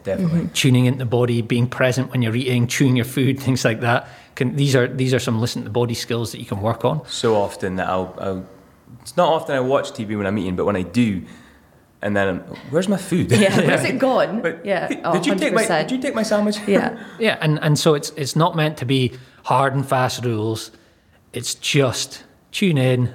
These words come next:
Speaker 3: listen. And same with the move more. It's, it's just like, "Did you move today? Could you have a little stretch for five minutes? Could you go outside and have a, take a little walk?"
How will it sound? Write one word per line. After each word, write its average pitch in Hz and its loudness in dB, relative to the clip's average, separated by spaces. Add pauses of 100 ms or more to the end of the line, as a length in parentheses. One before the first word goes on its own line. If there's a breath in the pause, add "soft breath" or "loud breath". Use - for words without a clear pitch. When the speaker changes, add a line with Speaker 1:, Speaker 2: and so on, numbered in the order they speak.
Speaker 3:
listen. 113 -4
And 110 -4
same 160 4
with 135 2
the 113 0
move 123 2
more. 131 2
It's, - -12 (300)
it's - -20 (100)
just - -10
like, - -8
"Did 131 -2
you 117 4
move 160 6
today? 170 2 (180 loud breath)
Could 120 -4
you 113 2
have 135 2
a 139 2
little 139 0
stretch - 0
for 170 -6
five 160 -2
minutes? 170 -6 (200 soft breath)
Could 135 -4
you 131 -2
go 135 6
outside 139 -2
and 127 0
have 123 0
a, 117 -6 (180)
take 135 -4
a 131 0
little 120 0
walk?" 170 0